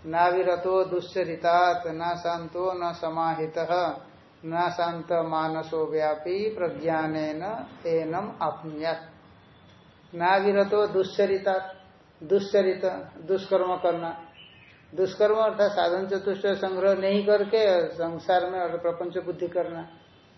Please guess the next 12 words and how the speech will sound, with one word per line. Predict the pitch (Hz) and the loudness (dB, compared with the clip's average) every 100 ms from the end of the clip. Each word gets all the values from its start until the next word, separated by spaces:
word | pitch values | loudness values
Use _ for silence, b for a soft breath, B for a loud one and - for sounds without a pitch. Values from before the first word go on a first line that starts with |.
| - - | -20 -10
तो | 165 | -2
ये | 175 170 | 0 0
सब | 175 | 2
हो | 165 165 | 2 2
गया | 165 156 | 0 0
दुश्चरित्र। | 175 170 180 170 156 - - - - _ _ 160 | -2 -4 -4 -4 -6 -14 -20 -20 -20 _ _ 0
नाविरतो | 175 175 175 170 180 | 2 2 2 0 -2
दुश्चरितात्, | 180 175 165 175 160 160 180 175 165 | -2 -6 -4 -2 -2 -2 2 2 0
न | 165 180 185 | -4 -2 0
शांतो | 180 175 175 170 202 190 | 2 2 2 -2 0 0
न | 180 180 | 0 -2
समाहित, | 180 170 165 165 160 160 | -2 -2 -2 -2 -6 -6